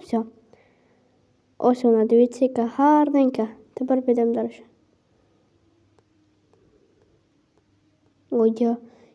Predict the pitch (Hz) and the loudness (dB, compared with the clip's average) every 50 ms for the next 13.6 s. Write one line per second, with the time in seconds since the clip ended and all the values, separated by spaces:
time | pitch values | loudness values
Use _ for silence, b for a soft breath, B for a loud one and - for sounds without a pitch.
0 | b b - 240 240 240 240 254 240 240 240 240 247 247 - 247 240 240 240 240 | b b 0 2 2 4 4 4 4 4 2 2 0 0 2 2 2 2 2 2
1 | 240 240 233 233 233 233 233 247 240 233 - b b b b b b b b b | 2 2 2 2 2 2 0 -2 -4 -8 -12 b b b b b b b b b
2 | b b b _ - 254 247 247 247 247 - 254 240 240 233 - - 233 - 247 | b b b _ 0 2 2 2 0 0 2 2 4 4 2 0 -2 -2 -2 0
3 | 240 233 226 233 226 226 220 220 226 233 240 233 233 240 - - 240 233 233 226 | 0 0 0 0 0 0 2 2 2 0 0 -2 -4 -4 -6 -4 0 0 2 2
4 | 226 226 226 226 226 233 233 - 262 240 247 - 233 240 - - - - 262 240 | 2 0 0 0 -2 -2 -2 -2 -2 -2 -2 -4 -8 -8 -10 -12 -10 -10 -10 -10
5 | - - - - 240 240 - b b b b b b b - - - - 220 226 | -10 -12 -10 -10 -10 -10 -10 b b b b b b b -20 -14 -10 -10 -8 -4
6 | - 214 196 220 214 220 240 - 339 339 - - - b b b b b b b | -4 -4 -4 -4 -6 -4 0 0 0 0 -2 -6 -18 b b b b b b b
7 | b b b b - 415 403 359 339 311 277 294 269 262 269 320 330 320 311 311 | b b b b 4 6 8 8 8 6 6 6 2 4 4 6 6 6 6 4
8 | 247 233 220 220 226 220 214 220 - B B B B B B B B _ _ _ | 0 -4 -4 -4 -4 -6 -6 -6 -10 B B B B B B B B _ _ _
9 | _ _ b b b b b b b b b b - 269 262 262 254 254 254 254 | _ _ b b b b b b b b b b -4 -2 -2 0 0 -2 -4 -6
10 | 254 254 240 226 220 214 220 220 226 226 226 - 233 233 233 - 302 294 311 330 | -2 -2 0 0 0 -2 -4 -4 -6 -4 -2 -2 -2 -2 -2 0 2 2 4 4
11 | 311 330 330 320 311 311 311 - - - 254 247 247 240 240 240 240 254 262 285 | 2 2 2 2 2 0 -2 -6 -6 -2 2 2 4 4 2 0 -2 -2 -2 -2
12 | 285 285 - - 339 349 339 - - - b b b b b b b b b b | -4 -4 -2 -2 -2 -2 -2 -6 -14 -20 b b b b b b b b b b
13 | b b b b _ - - 226 220 220 220 - | b b b b _ -4 -2 -2 -2 -2 -6 -12